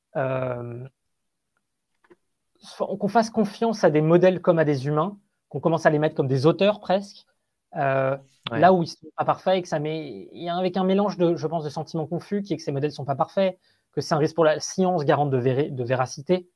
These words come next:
Speaker 1: alors que ces modèles ne le sont pas. Euh, peut-être un peu attaqué aussi sur, euh, qu'est-ce qu'être scientifique, qu'est-ce qu'être chercheur, et, euh, <laughs> si ces modèles commencent à, à, à, à nous aider à découvrir des choses. Euh, et puis avec une part aussi de, je pense, de notre côté, euh,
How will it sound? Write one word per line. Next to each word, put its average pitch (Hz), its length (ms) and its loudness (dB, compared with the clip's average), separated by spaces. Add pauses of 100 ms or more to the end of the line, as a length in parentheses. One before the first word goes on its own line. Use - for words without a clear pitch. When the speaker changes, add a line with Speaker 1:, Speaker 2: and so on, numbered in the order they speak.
(240)
Speaker 1:
alors 139 140 -6
que - 60 -16
ces 151 60 -2
modèles 131 200 4
ne 120 40 -4
le 117 40 -6
sont 139 180 -4
pas. 180 220 6 (880)
Euh, 131 420 0 (800)
peut-être 175 260 6
un 160 80 2
peu 170 120 0
attaqué 165 380 4
aussi 175 360 0
sur, 160 380 2
euh, 131 140 4
qu'est-ce 147 280 -4
qu'être 156 140 0
scientifique, 156 540 -8
qu'est-ce 160 140 -2
qu'être - 160 0
chercheur, 165 480 0
et, 123 140 -6
euh, 120 80 -10 (480)
<laughs> 131 120 -12 (320)
si - 200 -16
ces - 140 2
modèles 156 280 6
commencent 156 520 2
à, 127 420 0 (840)
à, - 280 -10
à, 131 40 -16 (180)
à 147 80 -8
nous 135 160 -4
aider 139 100 2
à 147 60 2
découvrir 139 280 -4
des 139 100 -2
choses. 202 380 -2 (680)
Euh, 147 280 2
et 175 100 0
puis - 140 2
avec 202 240 2
une 180 140 -2
part 185 200 8
aussi 180 280 -2
de, 160 180 -2
je - 120 -8
pense, 151 260 -6
de 120 120 -2
notre 117 200 -8
côté, 156 440 4
euh, 120 140 -2